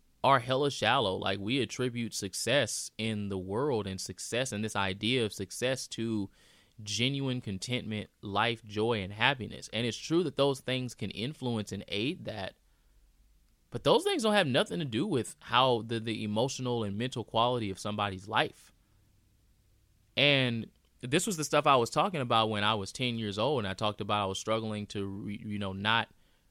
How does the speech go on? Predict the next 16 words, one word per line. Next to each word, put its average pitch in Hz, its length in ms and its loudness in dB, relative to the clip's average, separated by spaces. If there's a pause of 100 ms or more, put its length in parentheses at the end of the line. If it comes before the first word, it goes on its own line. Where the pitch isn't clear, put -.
(500)
to 120 120 -2
respect 110 400 0
my 95 180 -2
own 101 240 -2
talents. 113 680 -2 (360)
Because, 101 800 -2 (120)
man, 110 480 -2 (120)
I 117 120 6
was 131 160 2
ten 127 240 -4
years 127 200 -4
old 131 220 0
and 98 100 0
I 120 80 4
was 101 180 -2
begging 101 880 2